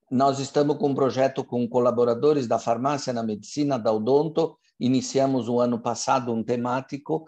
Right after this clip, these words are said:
estamos a todo vapor trabalhando, estaríamos trabalhando muito mais se não fosse a pandemia, mas estamos, estamos focando uma possível patente agora pro ano que vem, para termos esse registro desses sistemas miméticos.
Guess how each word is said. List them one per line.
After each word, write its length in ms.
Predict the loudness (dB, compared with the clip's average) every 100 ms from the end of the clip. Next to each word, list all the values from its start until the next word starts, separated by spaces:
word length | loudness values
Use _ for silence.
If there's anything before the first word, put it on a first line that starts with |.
| _ _
estamos 460 | -8 0 0 2 0
a 80 | 0
todo 280 | 0 0
vapor 360 | 0 0 -2 -2
trabalhando, 640 | -2 0 0 2 0 0
estaríamos 500 | -4 0 0 2 0
trabalhando 480 | -2 0 2 2 0
muito 260 | -2 -2 -2
mais 340 | 0 -2 -4
se 100 | -6
não 120 | -8
fosse 300 | -6 -6 -6
a 40 | -6
pandemia, 600 | -6 -4 -4 -4 -4 -6 -8 _ _
mas 580 | -2 0 0 -2 -6 -12 _ _ -10
estamos, 720 | -6 0 0 0 -4 -8 -16
estamos 460 | -16 -2 0 0 -2
focando 760 | -4 -4 0 0 0 0 -2 -6 _ _
uma 240 | -2 0
possível 420 | -2 -4 -4 -4 -2
patente 500 | -2 -2 -4 -2 -2
agora 300 | 0 0 0
pro 220 | -2 -2
ano 180 | -2 -4
que 140 | -6
vem, 340 | -6 -6 -10 -16 _ _
para 200 | -4 -2
termos 480 | -2 0 0 0 -4
esse 280 | -6 -6 -4
registro 840 | -4 -4 -6 -8 -8 -6 -6 -6 _ _ -6
desses 460 | -6 -4 -8 -8
sistemas 680 | -8 -8 -8 -6 -6 -4 -6
miméticos. 720 | -6 -8 -12 _ _ -20 -20